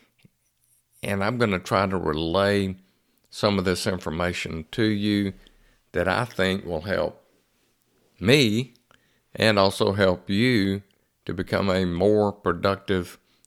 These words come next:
individual. And I'm not gonna be through reading and studying. I downloaded another book today, and I can guarantee you that book is gonna have some more information. So I may do a part two or three or whatever to this.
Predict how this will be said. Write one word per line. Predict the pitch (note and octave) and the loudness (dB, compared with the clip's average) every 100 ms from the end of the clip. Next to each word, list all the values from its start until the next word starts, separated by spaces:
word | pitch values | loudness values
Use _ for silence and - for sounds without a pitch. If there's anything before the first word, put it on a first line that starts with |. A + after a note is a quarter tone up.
| _ | _
individual. | G#2+ F#2 E2+ G2 - - G1+ _ _ _ _ _ _ _ _ _ _ _ _ _ _ _ _ _ _ _ A2 | -2 0 0 -2 -4 -12 -14 _ _ _ _ _ _ _ _ _ _ _ _ _ _ _ _ _ _ _ -2
And | A2 F#2+ E2+ | 2 2 2
I'm | F2+ | 0
not | F2 E2+ | 0 0
gonna | F#2+ F#2+ | -2 0
be | F#2+ | -2
through | F#2+ G2 F#2+ | 0 0 2
reading | F2+ G2 G2+ G#2 | 2 2 2 0
and | G#2+ F#2+ | 0 -2
studying. | - E2+ F2 G2+ G2 | -2 2 4 4 2
I | F2+ | 2
downloaded | F2 F2 G2 F#2+ G2 G2 F#2+ | 2 0 2 2 2 0 0
another | F#2 F#2 F#2 F#2+ | 0 0 0 0
book | G2 F#2+ - | 0 -2 -6
today, | F2 F#2+ F2+ G2+ | -4 0 0 0
and | F#2+ | -2
I | F2 | -2
can | F2 | -4
guarantee | - G2 F#2+ F#2+ F#2 G2+ | -2 0 0 -2 -2 0
you | G2+ G2+ - - _ _ _ - | 0 -2 -6 -20 _ _ _ 0
that | G2+ G2+ G#2+ | 2 2 2
book | G2+ G2+ | 2 2
is | F#2 G2 | -2 0
gonna | F#2 | 2
have | F#2+ F#2 | 2 0
some | G2 | -2
more | F#2+ F#2+ F2+ | 2 2 0
information. | - F2+ F2 F2+ - F#2+ G2+ | -4 0 0 0 -4 -6 -6
So | - F2 E2+ - - _ _ _ _ - | 0 0 0 -8 -20 _ _ _ _ -4
I | |
may | F#2 F#2+ G2+ | 0 2 2
do | F#2+ G2+ | 2 4
a | F2 | 2
part | - - F#2 - | 0 0 0 0
two | B2 A2+ | 4 6
or | G2 | 4
three | F2+ G#2+ G#2+ | 4 4 6
or | G2 D#2+ | 4 2
whatever | F2+ F#2+ F#2+ G2 G2 | 4 6 6 4 0
to | F#2+ F2+ | -2 -4
this. | G2+ G2 A2 - | 0 0 0 -8